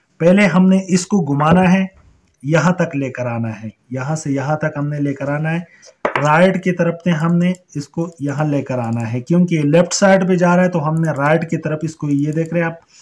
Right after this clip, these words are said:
यहाँ पे ये जा रहा है, ये जो डॉट लगे हुए हैं इस तरफ जा रहे हैं, तो पहले यहाँ तक लेकर आना है, फिर हमने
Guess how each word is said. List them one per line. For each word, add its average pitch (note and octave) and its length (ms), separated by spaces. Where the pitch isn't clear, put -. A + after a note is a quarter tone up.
यहाँ D3 220
पे C#3+ 140
ये C#3 160
जा B2+ 200
रहा A2+ 100
है, A2 80
ये D3 160
जो C#3+ 140
डॉट C#3 360
लगे D3+ 260
हुए E3 120
हैं D3+ 160
इस C#3+ 220
तरफ C#3 260
जा A2+ 220
रहे A2+ 100
हैं, A2+ 80
तो D#3 80
पहले F#3 260
यहाँ F3 340
तक G3 180
लेकर F#3 300
आना F#3 200
है, F#3+ 140
फिर G3+ 140
हमने G3 460